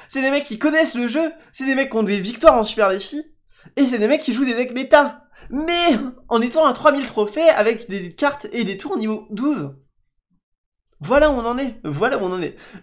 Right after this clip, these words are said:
Anyway, on est parti du coup sur le match. Donc là, j'étais un peu en mode, euh, ah, ça va être chaud, ça va être chaud.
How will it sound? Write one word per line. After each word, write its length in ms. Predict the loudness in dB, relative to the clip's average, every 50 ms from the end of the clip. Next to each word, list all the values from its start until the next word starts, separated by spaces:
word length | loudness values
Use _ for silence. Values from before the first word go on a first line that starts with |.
| _ -2
Anyway, 560 | 0 0 2 2 4 4 4 4 2 0 -4 -8 _ -4
on 100 | -2 -2
est 80 | 0
parti 320 | 0 0 -2 -2 -4 -4 -4
du 140 | -4 -4
coup 320 | -4 -2 -2 -2 -2 -2 -8 _ -18 -18 -18 -18 -20 -18 -8
sur 180 | 2 4 4
le 60 | 4 6
match. 200 | 4 2 2 0
Donc 140 | -4 -4 2
là, 200 | 4 4 4 4
j'étais 140 | 4 4 4
un 100 | 4 4
peu 80 | 4
en 80 | 2 2
mode, 180 | 2 2 0
euh, 240 | 0 -2 -2 -2 -2 -2
ah, 260 | 0 0 0 0 -2 -4
ça 140 | -4 -6
va 60 | -6 -6
être 120 | -6 -8
chaud, 300 | -10 -10 -8 -8 -8 -8
ça 100 | -8 -8
va 80 | -8 -8
être 160 | -8 -8 -10
chaud. 300 | -8 -8 -6 -6 -8